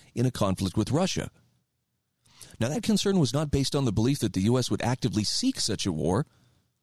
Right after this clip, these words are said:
but rather on the oft unintended consequences of being swamped with war propaganda and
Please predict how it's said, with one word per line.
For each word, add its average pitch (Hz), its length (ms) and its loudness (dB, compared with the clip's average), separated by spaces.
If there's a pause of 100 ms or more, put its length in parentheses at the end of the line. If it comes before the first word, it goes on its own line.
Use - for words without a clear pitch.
(240)
but 120 120 2
rather 175 300 2
on 156 80 4
the 139 140 2
oft 156 260 0
unintended 139 680 0
consequences 117 760 -2
of 82 160 -4 (360)
being 139 300 2
swamped 160 480 0
with 165 160 2
war 110 260 2
propaganda 127 680 0 (120)
and 165 380 2